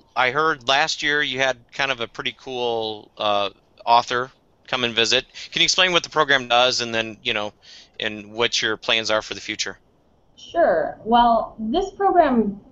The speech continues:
Speaker 2: kind of grew out of stem outreach. I was actually, um, promoting stem Fest, and I started working with the local libraries. I said,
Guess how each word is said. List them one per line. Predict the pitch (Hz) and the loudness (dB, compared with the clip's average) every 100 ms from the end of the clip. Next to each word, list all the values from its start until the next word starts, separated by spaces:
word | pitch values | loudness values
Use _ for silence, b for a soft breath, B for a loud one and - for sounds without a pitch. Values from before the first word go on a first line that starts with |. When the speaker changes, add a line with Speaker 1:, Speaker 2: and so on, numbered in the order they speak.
| - | -6
Speaker 2:
kind | 269 226 | -2 -2
of | - | -2
grew | 196 254 254 | 0 2 4
out | 185 214 | 4 4
of | 226 226 | 4 2
stem | - 214 214 | -2 0 2
outreach. | 185 196 214 214 - | 4 4 4 2 -2
I | 175 202 | 2 2
was | 202 | 2
actually, | 165 196 - 214 208 190 180 | 0 -2 2 2 4 4 2
um, | 165 165 160 170 b - - | 2 2 0 -4 b -20 -6
promoting | 214 208 196 202 202 202 196 | 2 6 8 8 6 6 2
stem | - 202 214 | 2 2 4
Fest, | 156 - - | 2 -2 -2
and | 151 | -2
I | 156 | -2
started | - 185 185 180 | 2 4 4 2
working | 190 - 175 165 | 0 2 0 0
with | 165 - | -2 -4
the | 175 | -2
local | 170 170 170 165 | 0 0 0 -2
libraries. | 196 320 196 143 147 147 | 2 2 4 4 4 4
I | 160 | 0
said, | - 160 165 | 4 4 4